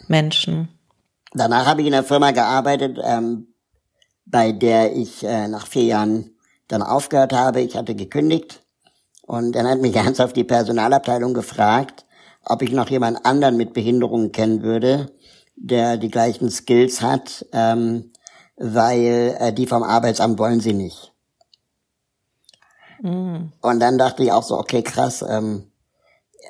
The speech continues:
Speaker 2: A, ist es nicht mein Job, euch jetzt irgendwie Personal heranzuschaffen, so. Und B, was heißt eigentlich die Aussage, die vom Arbeitsamt wollt ihr nicht? Und <laughs> dann, dann meinte der, „Naja, das ist in der Regel die Leute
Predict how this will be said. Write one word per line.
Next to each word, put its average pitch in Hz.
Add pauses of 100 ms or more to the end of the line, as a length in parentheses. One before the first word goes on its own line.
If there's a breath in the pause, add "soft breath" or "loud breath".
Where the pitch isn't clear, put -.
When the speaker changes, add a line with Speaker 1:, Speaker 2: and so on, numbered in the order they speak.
(180)
Speaker 2:
A, 117
ist 135
es 123
nicht 131
mein 113
Job, 127
euch 127
jetzt 120
irgendwie 117
Personal 117
heranzuschaffen, 139
so. 160 (480 soft breath)
Und 123
B, 131
was -
heißt 139
eigentlich 131
die 127
Aussage, 127
die 117
vom 117
Arbeitsamt 113
wollt 143
ihr 104
nicht? 98 (100)
Und 104 (560 loud breath)
<laughs> 87
dann, 113
dann 104
meinte 107
der, 117
„Naja, 117
das 113
ist 120
in 117
der 110
Regel 113
die 120
Leute 123